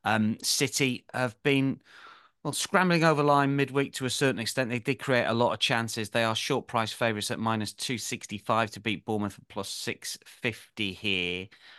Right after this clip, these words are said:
Um, we are gonna go to the handicap market here, uh, Nigel. I noticed in, uh, midweek you talked about Liverpool, and even when they were a goal down, you suggested it was still a play. You were spot on there, but these can be uncomfortable plays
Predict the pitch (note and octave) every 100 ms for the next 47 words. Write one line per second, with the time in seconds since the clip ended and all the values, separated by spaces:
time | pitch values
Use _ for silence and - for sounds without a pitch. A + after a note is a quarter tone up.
0 | - - G#2 A2 - B2+ B2 A#2+ D3+ D3+
1 | D3+ D3 - A#2+ A#2+ A#2 G#2 - A2 -
2 | G#2 G2 G2 _ _ _ - G2+ D2+ G2+
3 | F#2+ F#2+ G#2 G2+ G#2 G#2 A#2 A2+ A#2+ A2+
4 | C3 C#3 A#2 - A#2+ G#2+ - - - -
5 | _ G2+ G#2 G2+ A2+ - A#2 A2+ G2+ B2+
6 | G#2+ G2+ A2+ G#2 A#2 - G#2+ G2+ - A2+
7 | G#2 A#2 A2 G#2 - - G#2+ G#2 G2+ A#2
8 | G#2+ G#2 A#2+ A2 F#2+ F#2 G#2 G2 F#2 F2
9 | F2 - G#2 F2 G2+ G2 G#2 - - D3+
10 | - C#3 C3 B2+ C3 C#3+ G#3+ G#3 - G#3+
11 | G3+ G3 G3 - G3+ F#3+ - E3 E3 D3+
12 | F3 E3+ E3+ D3+